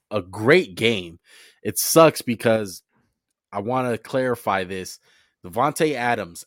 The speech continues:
out, covid nineteen, and just got news a couple hours ago, J J Watt is officially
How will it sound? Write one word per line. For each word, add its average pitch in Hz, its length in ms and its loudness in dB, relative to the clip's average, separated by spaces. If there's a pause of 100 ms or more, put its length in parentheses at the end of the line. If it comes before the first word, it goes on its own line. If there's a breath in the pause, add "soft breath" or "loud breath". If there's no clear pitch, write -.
(100)
out, 123 320 4 (480)
covid 131 320 0
nineteen, 120 680 -8 (720)
and 156 640 2 (140)
just 131 240 -4
got 123 220 -2
news 131 480 -2
a 101 60 -12
couple 117 440 -4
hours 131 460 2
ago, 101 420 -6 (360 soft breath)
J 135 200 -2
J 127 200 -4
Watt 117 580 0
is 98 160 -10
officially 104 720 -10